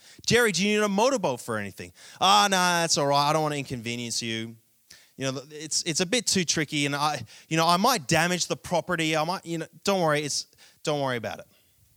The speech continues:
And the water keeps rising. Then the rescuer comes. He sends down the rope and says, "Is there, Jerry, is there anyone else to save?"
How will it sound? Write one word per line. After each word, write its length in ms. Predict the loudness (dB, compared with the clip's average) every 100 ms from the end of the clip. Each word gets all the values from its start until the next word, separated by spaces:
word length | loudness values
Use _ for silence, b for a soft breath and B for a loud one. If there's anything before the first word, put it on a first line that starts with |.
| _ _ -18
And 80 | -10
the 40 |
water 220 | -4 -4
keeps 260 | -4 -8 -6
rising. 520 | -4 -4 -4 -6 -16 _ _ _ _ _ _ _ _ -20 B B -2
Then 180 | 0
the 80 | 2
rescuer 500 | 2 2 0 0 0
comes. 260 | 0 -2 -2
He 60 |
sends 320 | -6 -4 -4 -2
down 240 | -2 -2
the 80 | -2
rope 400 | -2 -2 -6 _ _ B B B
and 100 | -4
says, 240 | 0 0 0
"Is 120 | 0
there, 300 | 2 4 2 B B B B
Jerry, 320 | 4 6 6 2
is 100 | 2
there 220 | 4 4
anyone 260 | 4 2
else 240 | 2 2 2
to 60 | 0
save?" 600 | 2 0 -2 -8 -14